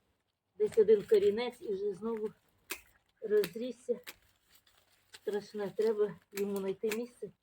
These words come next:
і звідси прибрати, бо він мені тут зам-, заважає. Піщало все. Що треба повиносити, не знаю, чи сьогодні встигну.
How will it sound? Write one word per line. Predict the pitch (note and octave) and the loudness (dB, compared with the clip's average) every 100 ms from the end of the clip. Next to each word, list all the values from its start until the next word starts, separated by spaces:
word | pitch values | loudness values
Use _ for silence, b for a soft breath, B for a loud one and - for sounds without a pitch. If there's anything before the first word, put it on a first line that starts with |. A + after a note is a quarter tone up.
| _ _ _ _ _ _ | _ _ _ _ _ _
і | F#3+ | -12
звідси | F3 G#3+ G#3+ G#3 | -8 -8 -4 -4
прибрати, | - G3 G3 A#3 G#3+ | -2 -4 -2 -2 -2
бо | F#3 | -2
він | G3 G#3+ | 0 2
мені | G3 F3 | 2 0
тут | E3 - | -6 -4
зам-, | F#3+ F#3 E3 - | -2 0 -4 -6
заважає. | E3+ G3 F#3+ E3+ D#3+ D#3 E3 - - - _ _ _ _ _ _ _ _ _ _ _ _ _ - | -2 2 2 0 0 -4 -6 -12 -20 -20 _ _ _ _ _ _ _ _ _ _ _ _ _ -14
Піщало | G3+ - G#3 G3+ G3+ | -10 2 6 6 4
все. | - - - - - B B B B B B B B - | -2 -6 -6 -8 -16 B B B B B B B B -18
Що | - D#3+ | -2 0
треба | F3+ E3+ D#3+ | 6 8 8
повиносити, | - E3 E3+ F#3 A3 - E3+ | 6 8 8 10 10 8 4
не | D#3+ D#3+ | 6 6
знаю, | E3 F3 | 6 4
чи | - - | 4 -2
сьогодні | - D#3+ E3+ E3+ | 0 2 4 2
встигну. | - D#3 D#3 F3 | 4 4 4 0